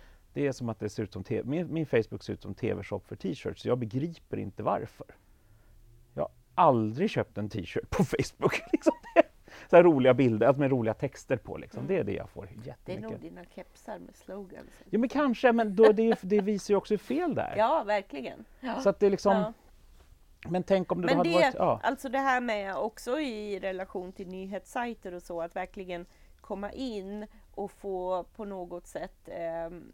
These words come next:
Speaker 2: fortsätta där jag var.
Speaker 1: Mm. Ja, men precis.
Speaker 2: Eh, och också liksom en
Speaker 1: Mm.
Speaker 2: mycket bättre exponering för en kontinuerlig,
Speaker 1: Mm.
Speaker 2: kontinuerliga bevakningen som finns inom vissa ämnesområden och allt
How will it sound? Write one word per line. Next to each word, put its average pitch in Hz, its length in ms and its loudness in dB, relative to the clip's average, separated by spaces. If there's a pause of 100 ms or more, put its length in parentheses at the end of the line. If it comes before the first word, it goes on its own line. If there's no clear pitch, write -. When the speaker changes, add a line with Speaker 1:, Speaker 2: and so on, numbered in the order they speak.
(120)
Speaker 2:
fortsätta 214 580 -10
där 185 100 -10
jag 196 180 -6
var. - 320 -6
Speaker 1:
Mm. 151 300 -4
Ja, 254 100 0
men 240 160 -4
precis. - 460 -8
Speaker 2:
Eh, 185 380 -6
och - 320 -8
också 175 560 -8 (120)
liksom 185 380 -12
en 180 60 -8
Speaker 1:
Mm. 143 120 -8
Speaker 2:
mycket 196 240 -12
bättre 180 300 -10
exponering 180 760 -10
för 175 160 -12
en 170 120 -12
kontinuerlig, 175 800 -10
Speaker 1:
Mm. - 240 -12
Speaker 2:
kontinuerliga 185 800 -10
bevakningen 180 720 -8
som 170 160 -18
finns 170 340 -16
inom 160 200 -16
vissa 160 240 -14
ämnesområden 170 840 -14
och 190 100 -10
allt 196 160 -12